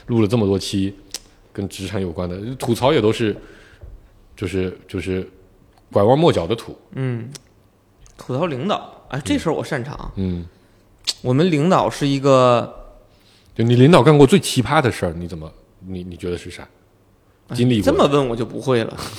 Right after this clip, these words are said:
Speaker 2: <laughs> 我刚说我们领导是一个特别有战略眼光，<laughs> 啊，然后特别这个，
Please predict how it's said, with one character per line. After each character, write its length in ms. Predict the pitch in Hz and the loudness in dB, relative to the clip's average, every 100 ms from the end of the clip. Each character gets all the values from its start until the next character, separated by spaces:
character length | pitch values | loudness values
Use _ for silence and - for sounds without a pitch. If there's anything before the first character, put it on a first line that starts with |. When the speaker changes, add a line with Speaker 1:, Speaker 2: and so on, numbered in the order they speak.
| - | -16
Speaker 2:
<laughs> 400 | - - - - | -20 -20 -20 -10
我 100 | 135 | -6
刚 260 | 139 294 294 | -2 0 2
说 180 | - 175 | 2 2
我 40 | |
们 180 | 151 151 | 2 0
领 120 | 165 | 2
导 200 | 175 123 | 2 2
是 140 | 147 165 | 0 -4
一 40 | |
个 80 | 156 | -2
特 140 | - | -2
别 100 | 170 | 0
有 80 | 135 | 0
战 220 | 127 165 | 0 0
略 120 | 139 | 2
眼 220 | 123 110 113 | 2 0 0
光， 260 | 120 120 - 254 285 247 | 2 2 -2 -4 -4 -4
<laughs> 360 | 285 247 - - | -6 -6 -12 -4
啊， 420 | 123 127 151 165 - - - - | 0 0 -2 -10 -18 -20 -20 -12
然 140 | 127 | -4
后 440 | 127 139 131 131 - - - - | 2 4 4 2 -6 -20 -20 -2
特 160 | 160 | 4
别 480 | 135 131 135 143 - | 8 8 8 4 -4
这 180 | - 131 | -4 -2
个， 500 | 117 117 113 110 113 | 0 0 0 -2 -6